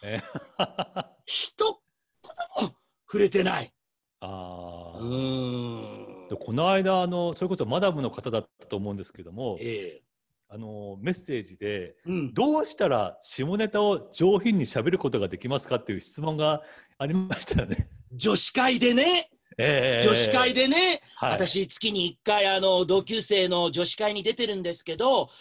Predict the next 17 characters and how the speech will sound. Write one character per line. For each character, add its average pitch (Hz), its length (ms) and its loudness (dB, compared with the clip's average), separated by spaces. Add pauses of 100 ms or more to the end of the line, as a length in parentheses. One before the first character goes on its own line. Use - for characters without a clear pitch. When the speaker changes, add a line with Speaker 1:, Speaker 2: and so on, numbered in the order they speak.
(320)
Speaker 2:
あ 127 120 -8
の 139 80 -2
ー、 135 580 -4 (640)
下 190 120 4
品 294 220 -2
じ 240 80 2
ゃ 190 40 2
な 170 100 0
く - 60 -16
て 143 220 -6
上 180 220 -2 (460)
品 392 380 -2
な 370 220 0
下 - 280 -4
ネ 196 140 -2
タ 196 160 -2
を 277 180 4